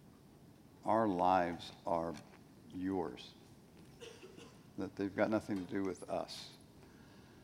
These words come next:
I thank you that your perspective is always to redeem and to restore and to equip and to love. And so I ask for that, Lord, for all of us. I ask that you would identify areas where we use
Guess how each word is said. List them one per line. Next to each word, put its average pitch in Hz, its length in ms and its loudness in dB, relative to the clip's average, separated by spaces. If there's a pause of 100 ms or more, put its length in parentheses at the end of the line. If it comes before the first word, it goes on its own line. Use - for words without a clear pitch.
(480)
I 107 40 -10
thank 120 280 2
you 123 80 4
that 113 80 2
your 110 160 2
perspective 107 720 0
is 92 120 -2
always 98 300 2
to - 160 -6
redeem 87 580 -2 (300)
and 90 160 -8
to 90 100 -10
restore 87 680 -4 (1120)
and - 160 -10
to 95 120 -8
equip 95 420 -2 (340)
and - 280 -18
to - 60 -10
love. 90 400 0 (340)
And - 120 -10
so 110 240 -6
I 101 120 6
ask 101 240 -2
for 87 80 -8
that, 90 300 -6
Lord, 95 220 -8
for - 120 -4
all 92 220 0
of - 80 -8
us. - 200 -14 (760)
I 113 120 6
ask 120 160 4
that - 160 -2
you 123 80 2
would 110 120 6
identify 107 640 6
areas 95 520 2
where 98 140 2
we 95 160 2
use 98 360 0